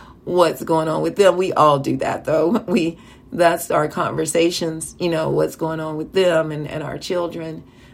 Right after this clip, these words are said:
but especially our grandchildren and, and the joy, uh, that it brings to his heart. I could just see it and how much he helps. He takes them shopping and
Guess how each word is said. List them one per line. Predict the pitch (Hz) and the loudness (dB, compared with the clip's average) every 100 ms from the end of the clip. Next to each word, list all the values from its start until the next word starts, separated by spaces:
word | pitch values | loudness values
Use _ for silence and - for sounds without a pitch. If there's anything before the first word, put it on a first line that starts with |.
| - | -8
but | - 156 | -2 -2
especially | 156 165 160 - 160 | -2 -4 -4 -4 -6
our | 147 139 | -6 -6
grandchildren | 160 165 170 - 170 165 165 165 165 | -8 -6 -8 -8 -6 -6 -8 -8 -8
and, | - 160 156 160 - - | -10 -10 -10 -14 -20 -16
and | 165 156 151 135 | -12 -10 -10 -6
the | 156 | -8
joy, | 151 165 160 160 156 170 - - - - - - - | -4 -2 -2 -2 -4 -6 -16 -20 -20 -20 -20 -20 -12
uh, | - - - | -10 -8 -10
that | - 165 156 156 - | -2 2 2 0 -4
it | 151 - | -6 -4
brings | 165 160 156 - | -4 -4 -6 -8
to | 156 | -8
his | 151 | -8
heart. | - 190 185 381 - - - - - - - | -6 -4 -4 -4 -10 -20 -20 -20 -20 -14 -8
I | |
could | 156 - | -6 -6
just | 156 151 | -8 -6
see | - - - 190 220 | -2 0 -2 -2 -2
it | - - | -2 -6
and | 160 156 | -4 -4
how | 170 175 170 | -4 -2 -2
much | 165 160 - | -2 -4 -4
he | - 175 175 160 - - - - - | -8 -8 -8 -10 -16 -20 -20 -20 -14
helps. | - 180 190 - - - - - - | -4 0 -2 -4 -12 -12 -14 -20 -20
He | - 196 | -8 -8
takes | 190 - 170 - | -4 -2 -2 -4
them | 151 143 | -8 -6
shopping | - - 170 165 - 156 151 147 | -4 2 2 2 -2 -4 -2 -4
and | 151 | -6